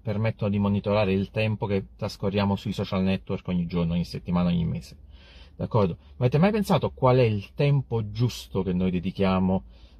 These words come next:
che dovremmo dedicare all'utilizzo dei social?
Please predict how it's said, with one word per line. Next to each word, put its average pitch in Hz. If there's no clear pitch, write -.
che -
dovremmo 95
dedicare 92
all'utilizzo 95
dei 90
social? 113